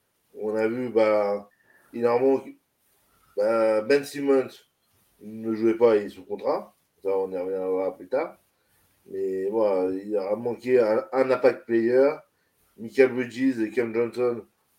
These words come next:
ont été, euh, ont été un peu en dessous, j'ai trouvé, par rapport à ce qu'ils avaient pu mon-, démontrer en saison régulière. Et donc, euh,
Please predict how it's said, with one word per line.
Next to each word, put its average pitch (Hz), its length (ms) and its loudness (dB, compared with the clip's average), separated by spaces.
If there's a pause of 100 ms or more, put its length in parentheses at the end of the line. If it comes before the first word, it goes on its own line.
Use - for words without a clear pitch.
ont 104 140 -4
été, 107 260 -6
euh, 101 800 2
ont 104 120 -6
été 113 180 -4
un 110 80 -2
peu 127 120 0
en 127 120 4
dessous, 123 220 -12
j'ai 104 180 -10
trouvé, 110 400 -4 (720)
par 101 120 -2
rapport 101 180 -4
à - 40 -2
ce - 100 -20
qu'ils 104 120 -4
avaient 98 80 0
pu 113 140 -14
mon-, 110 420 -12
démontrer 110 400 -8
en 95 300 -2
saison 104 320 -8
régulière. 95 640 -4 (600)
Et 95 100 -10
donc, 104 380 -8
euh, 92 600 0